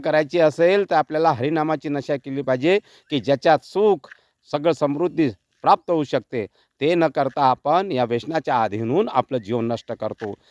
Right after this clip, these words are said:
म्हणून म्हणतात की, "नशा नरक का द्वार है, नशा नरक का द्वार है, खोलो बंदे नैन." म्हणजे आपले डोळे उघडा आता. "नशा नरक का द्वार है, खोलो बंदे नैन, वरना तुम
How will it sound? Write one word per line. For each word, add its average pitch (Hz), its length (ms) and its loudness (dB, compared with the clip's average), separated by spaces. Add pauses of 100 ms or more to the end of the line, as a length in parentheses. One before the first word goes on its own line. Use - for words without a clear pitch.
(260)
म्हणून 151 320 4
म्हणतात 175 460 4 (340)
की, 160 100 -4
"नशा 139 480 0
नरक 156 280 -2 (120)
का 151 180 2
द्वार 123 380 2
है, 117 340 -2 (480)
नशा 143 640 2
नरक 139 280 -2 (120)
का 147 160 0
द्वार 135 380 0
है, 175 400 2 (500)
खोलो 185 520 2
बंदे 165 560 0
नैन." 151 540 2 (180)
म्हणजे 113 160 -8
आपले 131 240 -4
डोळे 147 260 -2
उघडा 165 260 4
आता. 160 380 0 (440)
"नशा 170 380 0
नरक 165 280 2 (100)
का 165 200 4
द्वार 160 340 4
है, 180 440 2
खोलो 170 400 -2
बंदे 156 500 0
नैन, 170 640 2 (380)
वरना 147 440 2
तुम 143 260 -6